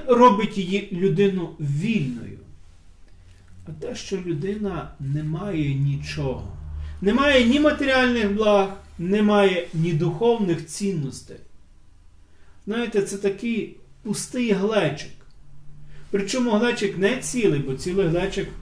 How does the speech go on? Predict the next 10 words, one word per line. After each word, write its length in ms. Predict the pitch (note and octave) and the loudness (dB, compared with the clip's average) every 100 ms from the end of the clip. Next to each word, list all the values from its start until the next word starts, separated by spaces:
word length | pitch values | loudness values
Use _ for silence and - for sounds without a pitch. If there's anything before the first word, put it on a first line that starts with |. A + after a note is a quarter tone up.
| - - - | -14 -16 -6
завжди 360 | D3+ E3 D3+ D3+ | 0 2 2 -2
те 160 | F#3+ | -4
хочеться 500 | D#3 E3 D3+ D3 D#3 | -4 -4 -4 -4 -4
використати. 680 | D3+ A#3 F#3+ A2+ - A2+ - - - - - - - - | -2 -2 -4 -8 -8 -12 -14 -14 -14 -14 -14 -14 -12 -4
Але 240 | E3+ F3+ | 0 0
це 280 | F3+ A3+ G#3 | -2 2 4
глечик 480 | F#3+ A#3 A#3 G#3+ G3 - - - | 4 2 0 -4 -6 -10 -18 -14
весь 460 | A3+ D#3+ A#3 G3 - | -4 0 2 0 -2
в 100 | E3+ | -8
тріщинах, 840 | - C4 C#4 G#3 - D3+ C3 G2+ | -4 0 0 0 -4 -6 -6 -8